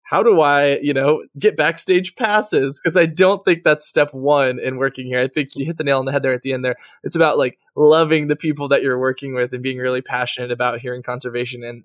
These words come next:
you know, excellent audiologic care. So if someone wanted to reach out with, to you with questions that are related to that aspect of things, how could they go about it?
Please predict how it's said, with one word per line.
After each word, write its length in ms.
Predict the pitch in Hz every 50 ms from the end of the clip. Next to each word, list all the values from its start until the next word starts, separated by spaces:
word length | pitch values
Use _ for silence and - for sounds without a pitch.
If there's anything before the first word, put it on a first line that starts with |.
| _ _ -
you 80 | 131 123
know, 120 | 120 - -
excellent 540 | 131 131 - - - - 131 127 123 120 - _ _ - - - -
audiologic 500 | - 131 131 127 123 123 123 117 123 -
care. 320 | - - 123 117 120 123 117
So 200 | - - 127 123 - - - -
if 120 | - 151 -
someone 240 | - 196 208 214
wanted 160 | 202 190 180 170
to 60 | 160
reach 180 | 165 160 -
out 100 | 170 147
with, 120 | 127 156 160 _ - -
to 100 | - 147
you 60 | 143
with 160 | 143 143 - _ -
questions 440 | - - 165 160 - 175 160 151 139
that 100 | 156 147
are 80 | 147 143
related 420 | 139 139 143 143 143 131 131 131 -
to 200 | 147 143 135 - _ _ _ _
that 420 | - 135 139 160 190 233 262 - -
aspect 540 | 147 131 127 117 - - 131 120 120 - 131
of 140 | 120 127
things, 520 | - 127 127 123 127 127 135 147 160 175 180
how 200 | 160 - 160 156
could 160 | 156 - 156
they 100 | 135 135
go 140 | 127 131 127
about 240 | 123 117 120 113 113
it? 120 | 113 113